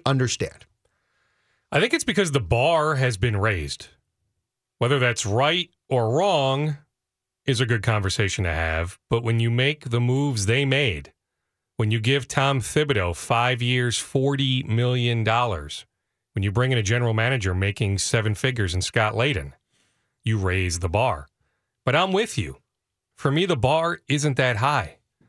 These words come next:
Speaker 2: Whether it's the Wolves, heck, I had a guy reach out to me, a high school buddy, my Hopkins High School buddy, David Rivas, the other day reaches out to me. He tells me,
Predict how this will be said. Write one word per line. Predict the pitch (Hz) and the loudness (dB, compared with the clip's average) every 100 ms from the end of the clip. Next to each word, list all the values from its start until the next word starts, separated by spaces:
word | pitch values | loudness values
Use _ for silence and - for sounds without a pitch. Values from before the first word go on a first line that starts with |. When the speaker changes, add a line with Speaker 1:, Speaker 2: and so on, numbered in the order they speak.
| - | -4
Speaker 2:
Whether | 113 127 | 0 0
it's | 123 - | 0 -2
the | 107 | -2
Wolves, | 110 143 175 190 175 - - _ _ _ _ | 0 0 0 -2 -4 -8 -8 _ _ _ _
heck, | 202 202 | -2 0
I | |
had | 262 | 0
a | 196 | 2
guy | 165 | 2
reach | 170 165 | 0 0
out | 151 143 | 0 0
to | - | 0
me, | 127 127 123 - _ _ - | 0 0 -2 -6 _ _ 0
a | |
high | 123 | 0
school | 214 - 87 | 0 -2 -4
buddy, | 78 71 | -4 -4
my | 85 | -2
Hopkins | 98 156 - 165 | 2 0 0 0
High | 139 | 0
School | 131 104 | 0 -2
buddy, | 90 92 | -2 0
David | 95 127 120 | 0 -2 0
Rivas, | 101 78 73 - - _ - | -2 -4 -8 -16 -20 _ -2
the | 127 | 0
other | 131 | 2
day | 113 92 | 0 0
reaches | 101 131 110 | 0 0 0
out | 92 - | 0 -2
to | 87 | -4
me. | 76 - _ _ _ _ _ _ _ | -6 -10 _ _ _ _ _ _ _
He | - | -4
tells | 202 196 175 131 | 0 2 2 0
me, | 101 85 73 | -2 -4 -6